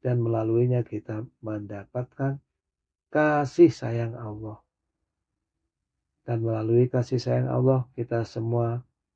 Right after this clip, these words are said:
beroleh keselamatan dari alam kubur, beroleh keselamatan juga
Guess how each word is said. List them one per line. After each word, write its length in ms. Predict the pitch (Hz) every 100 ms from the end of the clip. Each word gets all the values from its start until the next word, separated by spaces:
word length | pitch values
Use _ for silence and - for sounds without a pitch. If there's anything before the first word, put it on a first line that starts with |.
| _ _ _ _ _ _ _ _ _ _ _ _
beroleh 400 | 123 120 117 110
keselamatan 800 | 123 - 117 113 127 123 117 110
dari 240 | 107 110
alam 320 | 113 104 107
kubur, 480 | - 127 123 135 135 - _ _ _ _ _ _ _ _ _ _ _
beroleh 320 | 117 113 113
keselamatan 720 | - 110 120 113 110 117 113 110
juga 400 | 135 131 135